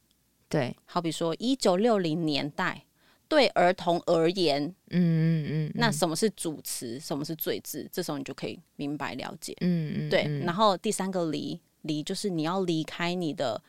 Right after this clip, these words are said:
Speaker 2: 本位主义，你要站在以观众的角度去看你的简报，
Speaker 1: 对。
Speaker 2: 你该怎么呈现？
Speaker 1: 真的，简报上的字很多。
Speaker 2: 对。
Speaker 1: 其实我觉得有时候会让观众失焦。
Speaker 2: 对，而且对观众来说，他的资料量 loading 太重了，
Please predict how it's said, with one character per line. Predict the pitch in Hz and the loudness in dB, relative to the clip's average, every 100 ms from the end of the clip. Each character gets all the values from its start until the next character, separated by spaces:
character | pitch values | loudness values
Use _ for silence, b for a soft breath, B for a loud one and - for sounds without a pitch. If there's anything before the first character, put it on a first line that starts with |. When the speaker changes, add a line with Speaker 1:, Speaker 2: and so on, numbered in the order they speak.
| _ _ _ _ _ _ _ | _ _ _ _ _ _ _
Speaker 2:
本 | 151 143 | -2 2
位 | 160 | 0
主 | 156 98 | 0 -6
义， | 120 - - _ _ - | -6 -8 -12 _ _ -4
你 | 156 | 0
要 | 156 196 180 - | 2 2 0 -6
站 | - 214 160 | 0 0 0
在 | 175 170 139 | 0 0 0
以 | - 147 139 - | -4 -8 -6 0
观 | 180 185 | 0 2
众 | 214 | 0
的 | 160 | 0
角 | 151 131 | -2 -2
度 | 165 | -2
去 | - | -4
看 | - - 214 | -6 -2 -2
你 | |
的 | 143 | -2
简 | - - - | -6 -10 -4
报， | 120 - _ _ _ _ | -4 -4 _ _ _ _
Speaker 1:
对。 | 226 214 | 4 6
Speaker 2:
你 | 180 | 8
该 | 185 | 6
怎 | 160 | 6
么 | 151 | 0
呈 | 135 - | -4 -8
现？ | - - - - | -8 -8 -10 -6
Speaker 1:
真 | - 220 226 | 2 4 6
的， | 220 190 165 147 156 - | 4 4 2 0 -4 -4
简 | - 165 | 2 6
报 | 226 | 6
上 | 247 | 8
的 | 208 160 | 6 4
字 | - 202 147 | 2 4 2
很 | - 120 107 | 2 2 0
多。 | - 120 147 - | 0 0 0 -2
Speaker 2:
对。 | - 185 175 - | -2 -2 -4 4
Speaker 1:
其 | 392 | 10
实 | |
我 | 381 | 10
觉 | 185 | 10
得 | 202 | 10
有 | 143 | 10
时 | 180 | 8
候 | |
会 | 202 | 8
让 | 214 190 170 | 8 6 6
观 | 147 147 | 6 4
众 | 151 147 135 | 2 0 0
失 | - - 120 | 0 2 0
焦。 | - - - - 175 _ | 0 2 2 2 -2 _
Speaker 2:
对， | 208 175 - | 0 0 0
而 | 202 | 2
且 | 233 190 - _ _ | 4 4 2 _ _
对 | 285 220 | 4 6
观 | 214 | 6
众 | 220 220 | 4 4
来 | 156 | 2
说， | 180 175 | 4 2
他 | 180 | 2
的 | 180 | 0
资 | 156 170 | 0 0
料 | 170 185 | 2 2
量 | 165 160 147 | 2 0 0
loading | 180 175 165 135 | 2 2 2 -4
太 | 165 | -4
重 | 143 156 - | -4 -6 -6
了， | - | -10